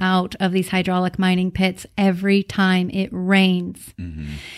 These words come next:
Speaker 1: And then it gets deposited somewhere. It could be along the river channel, it could be all the way down at the reservoir, and that's where mercury then can methylate and get incorporated into the aquatic food chain.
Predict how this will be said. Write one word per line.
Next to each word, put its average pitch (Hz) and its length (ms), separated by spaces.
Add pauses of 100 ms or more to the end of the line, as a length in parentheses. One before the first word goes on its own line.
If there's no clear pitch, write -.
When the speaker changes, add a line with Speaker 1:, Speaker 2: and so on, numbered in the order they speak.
(140)
Speaker 1:
And 214 180
then 214 140
it 214 160
gets 214 240
deposited 214 640
somewhere. 214 480
It 202 80
could 202 120
be 202 120
along 190 400
the 202 80
river 202 240
channel, 196 360
it - 20
could - 100
be 180 120
all 180 120
the 196 80
way 196 100
down 185 200
at 180 80
the 190 80
reservoir, 185 580
and 185 180
that's 190 300
where 196 100
mercury 180 400
then 180 220
can 175 460
methylate 180 640
and 180 180
get 185 140
incorporated 175 640
into 175 240
the 175 100
aquatic 180 380
food 175 300
chain. - 340